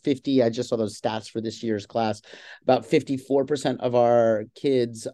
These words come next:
uh, are, uh, classified as economically disadvantaged by using the, the Title One standards. Uh, for Philadelphia, that makes us a middle-class school. For everywhere else in the world, that does not.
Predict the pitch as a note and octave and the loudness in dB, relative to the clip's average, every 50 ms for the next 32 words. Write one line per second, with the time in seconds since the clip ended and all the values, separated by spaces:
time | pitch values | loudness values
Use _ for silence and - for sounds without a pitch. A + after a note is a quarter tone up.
0 | - A2+ A#2 A2+ A2+ G#2+ G#2+ G2 - - A2 A2 A2 A2 G#2+ G#2+ G#2 G#2 G#2 G2+ | -4 -2 0 0 0 0 -2 -4 -4 -2 -2 0 0 0 0 0 0 0 0 0
1 | G2+ G2+ G2 - - G2+ G2+ G#2 - A#2+ A2+ A2+ - A2+ A2 A2 G#2+ G#2+ G2 G#2+ | 0 -2 -2 -4 -4 -8 -8 -4 -4 -4 -4 -4 -2 -4 -4 -2 -4 -6 -6 -6
2 | G#2 G2+ G2+ F#2 - - - F#2 - - - C#3 D3 C#3+ C#3 B2 - - - - | -8 -8 -8 -10 -10 -12 -12 -12 -12 -2 2 2 2 4 2 -2 -4 -8 -16 -8
3 | - G#2+ G2 G2 G2 G2+ F#2 G#2 F#2 F#2+ G2 G#2+ - G#2+ G#2+ G2+ F#2+ F#2+ F#2 F#2 | -6 -6 -4 -4 -6 -6 -8 -8 -8 -10 -10 -12 -10 -4 -2 -2 0 0 -2 -4
4 | F#2 _ - - - - - _ - - A#2+ G#2+ G#2+ B2+ E3 F3 E3 D#3+ - E3 | -6 _ -18 -20 -20 -20 -20 _ -2 0 2 2 4 4 4 4 2 4 2 2
5 | D#3 D3 D3 D3 C#3+ C3 C3 - _ - - - - - _ _ - C3 C3 B2 | 6 6 6 6 6 4 0 -4 _ -20 -20 -20 -20 -20 _ _ 0 2 4 4
6 | A#2+ A#2+ B2 - D3+ C3 B2+ B2 - F#3 F3+ E3 E3 E3+ F#3 - E3 A#3+ F3 D#3+ | 4 2 2 2 2 4 4 4 4 4 6 8 8 6 6 6 4 4 4 2
7 | C#3 B2 C3 C3 B2+ - C3+ C3 - A#2+ A#2+ C3+ E3 E3+ - G3+ G3+ G#3 G#3 - | 0 0 -4 -6 -4 -4 -4 -2 -2 0 2 2 0 2 2 0 0 0 0 -4
8 | - - - A3+ G#3+ A3+ C4 C4+ C4 - - D3+ C#3+ C#3 C#3 C3 C3 C3+ C#3+ C#3 | -8 -6 -2 2 2 4 2 2 -2 -4 -4 -2 0 0 0 0 0 2 2 2
9 | C3+ C3+ C3 C3 C3 - C#3 C3+ C3 C3 C#3+ D3+ F3+ G#3 F#3 D3+ D#3+ C#3 C3 B2+ | 2 2 0 0 -2 -4 -6 -4 -2 0 2 4 4 4 4 2 0 0 0 -2
10 | - - A2+ A2+ A2 B2 C3 D3+ G#3 C4+ C4+ | -4 -4 -6 -6 -4 -4 -2 2 2 0 0